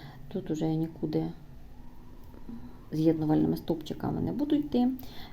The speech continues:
Відразу набираю три повітряні для,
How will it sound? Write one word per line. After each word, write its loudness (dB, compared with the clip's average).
Відразу 4
набираю 2
три 2
повітряні 2
для, 2